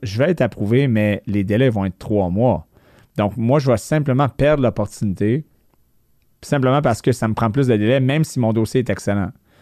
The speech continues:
Donc là, dans ce cas-là, le prêteur privé peut intervenir, ce, ce, cet investisseur-là peut venir vous voir, vous dire, « Écoute,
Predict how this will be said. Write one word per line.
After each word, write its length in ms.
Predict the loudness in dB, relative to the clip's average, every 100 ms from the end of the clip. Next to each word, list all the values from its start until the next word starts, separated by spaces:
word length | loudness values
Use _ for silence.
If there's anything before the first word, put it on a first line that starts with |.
| _ _ -6
Donc 160 | -4 0
là, 180 | 2 2
dans 160 | 0
ce 80 | 0
cas-là, 460 | 0 2 2 2 -2 _ _ _ _ _ -4
le 100 | -2
prêteur 340 | 0 2 0
privé 240 | 0 -2 -2
peut 120 | 0
intervenir, 760 | 0 0 0 0 0 0 -2 -6
ce, 200 | -8 -8
ce, 180 | -4 -4
cet 220 | -4 -2
investisseur-là 520 | -2 -2 -2 -2 0
peut 80 | -2
venir 240 | -2 -2 -2
vous 120 | -4
voir, 200 | -2 -2
vous 100 | -2
dire, « 140 | -4
Écoute, 320 | -4 -2 -4